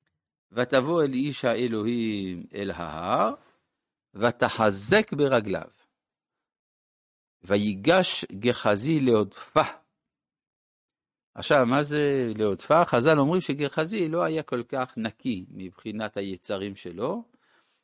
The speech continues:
הדף אותה בהוד יופייה, כלומר, בחזה שלה. "ויאמר איש האלוהים,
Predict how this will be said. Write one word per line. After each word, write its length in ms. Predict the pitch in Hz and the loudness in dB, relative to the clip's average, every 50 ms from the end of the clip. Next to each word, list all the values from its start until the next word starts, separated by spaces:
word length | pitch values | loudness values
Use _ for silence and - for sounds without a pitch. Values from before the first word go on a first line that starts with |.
| _ _ _ | _ _ _
הדף 360 | - 107 107 139 165 180 - - | -6 -4 0 0 0 0 0 -4
אותה 320 | 131 123 - 170 160 143 | -8 -4 -2 -2 -2 0
בהוד 340 | 131 123 117 135 147 143 131 | 0 0 0 0 -2 -2 -2
יופייה, 440 | 131 120 - - - 120 101 90 92 | -4 -4 -4 -6 -8 -8 -8 -8 -8
כלומר, 560 | _ _ 123 113 123 139 139 131 127 131 160 165 _ _ _ _ _ - | _ _ -10 -6 -4 -4 -2 -2 -2 -4 -6 -12 _ _ _ _ _ -10
בחזה 420 | 101 - - 123 117 120 151 135 | -10 -2 -2 -2 2 2 0 0
שלה. 240 | - - 92 82 - _ _ _ _ _ _ _ _ _ _ _ _ _ _ _ _ _ _ _ _ _ _ _ _ | 0 -4 -8 -10 -12 _ _ _ _ _ _ _ _ _ _ _ _ _ _ _ _ _ _ _ _ _ _ _ _
"ויאמר 720 | 98 101 120 123 139 165 180 170 151 147 147 143 135 - - - | -2 0 2 4 6 4 4 4 4 0 -2 -2 -4 -8 -10 -8
איש 240 | 135 127 - - - | -8 -6 -4 -2 -2
האלוהים, 760 | 113 117 113 113 113 104 101 131 156 143 117 127 156 202 | 0 0 -2 -2 -2 -2 -2 -2 -2 -2 -4 -4 -6 -10